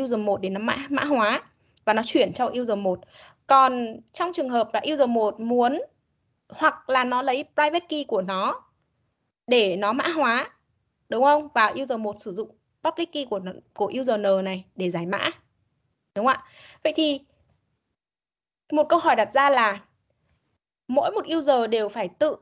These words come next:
chọn cho mình một cặp khóa P K và S K này và broadcast cho tất cả các user còn lại cái giá trị public key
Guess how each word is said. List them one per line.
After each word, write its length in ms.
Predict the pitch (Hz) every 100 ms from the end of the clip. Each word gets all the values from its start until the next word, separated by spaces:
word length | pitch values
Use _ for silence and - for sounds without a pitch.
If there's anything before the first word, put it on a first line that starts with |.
| _
chọn 280 | - 294 240
cho 160 | 302
mình 200 | 269 240
một 180 | 208 196
cặp 180 | 208 -
khóa 480 | - 208 208 294 - _ _ _ _
P 40 | 285 277
K 20 | 262 247
và 120 | 202 -
S 140 | 285 -
K 40 |
này 360 | 254 233 202 - _ _ _ _ _ _ _
và 220 | 247 262
broadcast 580 | 233 262 339 349 370 392
cho 140 | - 311
tất 160 | 370
cả 120 | - 202
các 120 | 269 - 285
user 180 | 254 214
còn 180 | 202 202
lại 320 | 196 214 - - _ _ _
cái 120 | 254
giá 160 | 254 247
trị 200 | - - -
public 360 | 320 339 -
key 160 | 302